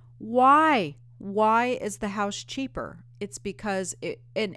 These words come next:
and this is another thing I should mention. Look at the history of the homes. How much transition is there? How much movement is going on? If you've got tenants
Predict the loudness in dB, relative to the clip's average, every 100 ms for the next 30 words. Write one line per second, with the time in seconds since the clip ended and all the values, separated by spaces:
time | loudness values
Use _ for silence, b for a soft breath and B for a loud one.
0 | -6 -2 -2 -2 -4 -2 0 0 0 -4
1 | -4 -6 -8 -8 -8 -6 -8 -8 -4 -2
2 | -2 -2 -2 -4 -6 -6 -2 -4 -4 -6
3 | -6 -4 -2 0 0 -4 -12 -10 -4 -2
4 | 0 -2 -6 -14 B B B B -6 -4
5 | -2 -4 -6 -4 0 0 0 -2 0 -2
6 | -2 -4 -6 -4 -4 -4 -6 B B B
7 | B 0 2 0 -2 2 6 6 6 2
8 | -2 -2 -6 -4 -2 0 0 0 2 2
9 | -2 -8 B B -10 -2 -2 2 2 2
10 | -2 -4 0 2 0 -2